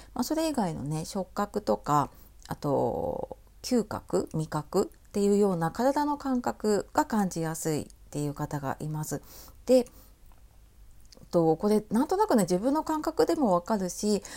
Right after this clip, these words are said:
あとは、あの、多分ね、これ調べていただくと、いろんな自分がどのタイプかなってわかる方法もあるんですけれども、あの、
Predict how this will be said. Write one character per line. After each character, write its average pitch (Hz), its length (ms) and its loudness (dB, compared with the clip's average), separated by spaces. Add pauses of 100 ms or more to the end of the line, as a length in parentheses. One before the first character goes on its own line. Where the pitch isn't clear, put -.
あ - 120 -8
と 359 120 4
は、 269 160 10
あ 170 100 6
の、 160 340 0
多 - 180 2
分 214 120 2
ね、 165 60 4
こ 180 140 2
れ 175 40 2
調 262 260 2
べ 415 120 0
て 233 120 2
い 185 60 2
た 175 120 4
だ 160 120 4
く - 100 -14
と、 170 280 8
い 220 80 -2
ろ 277 140 4
ん - 20 0
な 311 120 0
自 - 200 -4
分 285 100 0
が 285 120 2
ど 294 80 0
の 302 120 0
タ 208 140 4
イ 165 60 4
プ 165 100 -6
か 147 140 -2
な 175 140 4
っ - 80 -2
て - 100 -2
わ 151 120 2
か 233 140 2
る 185 100 2
方 160 200 0
法 156 160 -2
も 151 160 -6
あ 180 80 4
る 165 100 -4
ん 143 80 -6
で 120 160 -8
す - 100 -12
け - 120 -12
れ - 100 -10
ど - 140 -12
も、 220 260 2 (460)
あ 180 160 -2
の、 156 360 -4